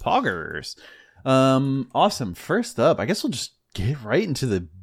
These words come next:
beefy part of it. Aurelion Sol gameplay, uh, update,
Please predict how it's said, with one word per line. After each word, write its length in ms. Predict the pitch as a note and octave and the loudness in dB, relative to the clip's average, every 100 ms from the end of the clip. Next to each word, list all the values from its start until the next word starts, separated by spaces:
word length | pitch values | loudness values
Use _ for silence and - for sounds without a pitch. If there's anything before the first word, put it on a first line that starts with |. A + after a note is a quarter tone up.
| - | -8
beefy 420 | - B2+ G#3+ A3 G#2+ | -2 4 4 4 -4
part 300 | G#2 F2 F2 | -2 -4 -4
of 100 | F2 | -6
it. 240 | F2 - _ _ _ _ | -8 -8 _ _ _ _
Aurelion 480 | G#2 A2+ D#3+ B3+ C3 | -2 2 4 4 2
Sol 500 | - - A2 D#3+ F#2 F2 | -2 -2 0 0 -2 -4
gameplay, 720 | G#2+ A#2 E3+ - F#3 F#3 F3+ - | 0 0 0 -2 0 2 0 0
uh, 220 | A2+ A#2+ | 0 0
update, 560 | - D3 - F#2 E2 D2+ | 0 -2 -2 -8 -6 -8